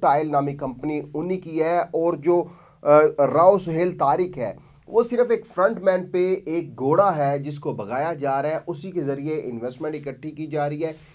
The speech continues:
इसके ऊपर बात करूंगा। और तीसरा मैं आज आपको ये बताऊंगा कि मार्केट में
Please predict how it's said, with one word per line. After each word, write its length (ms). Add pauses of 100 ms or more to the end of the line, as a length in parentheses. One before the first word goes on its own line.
(160)
इसके 240
ऊपर 200
बात 260
करूंगा। 280
और 160
तीसरा 460
मैं 140
आज 220
आपको 300
ये 140
बताऊंगा 500
कि 200
मार्केट 680
में 280